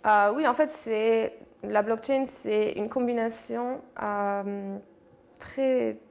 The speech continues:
très intelligente, en fait, euh, de plusieurs technologies qui, évidemment, existaient jusqu'à présent, mais qui permet désormais, donc, grâce à cette combinaison, euh, d'obtenir des, des fonctionnalités qui, en fait, n'étaient pas possibles auparavant, notamment en ce qui concerne, donc, la,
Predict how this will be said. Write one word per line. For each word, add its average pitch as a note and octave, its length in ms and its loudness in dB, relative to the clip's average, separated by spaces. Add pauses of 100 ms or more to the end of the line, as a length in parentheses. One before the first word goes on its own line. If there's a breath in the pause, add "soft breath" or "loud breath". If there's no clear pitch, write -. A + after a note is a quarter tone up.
(140)
très A#3+ 600 -4
intelligente, A#3 460 -6
en A3+ 80 -8
fait, C#4 220 -10 (360 loud breath)
euh, G#3 100 2
de G#3 100 -2
plusieurs A#3+ 260 -4
technologies A3+ 500 -6
qui, A3+ 100 -6
évidemment, G#3 340 -6
existaient G#3 720 -6
jusqu'à G#3 300 -12
présent, A#3 420 -6 (380 loud breath)
mais A#3 160 4
qui A#3+ 100 -4
permet A#3 540 0
désormais, G#3+ 480 -4
donc, G3+ 200 -4
grâce A#3 280 -4
à - 20 -10
cette G#3+ 200 -10
combinaison, A3+ 600 -6 (460 loud breath)
euh, G3 460 2
d'obtenir A3+ 580 -2
des, G3+ 640 -2 (180)
des G#3 120 -4
fonctionnalités A3 760 -6
qui, A3+ 140 -14
en G3 60 -12
fait, G#3+ 280 -10
n'étaient G3 180 -10
pas G#3 140 -6
possibles G#3 340 -12
auparavant, G3+ 420 -6
notamment A3 600 -4 (280 loud breath)
en G#3+ 80 -8
ce G3+ 140 -10
qui G#3+ 160 -12
concerne, G#3 640 -6
donc, G3+ 320 -10
la, F#3 360 -4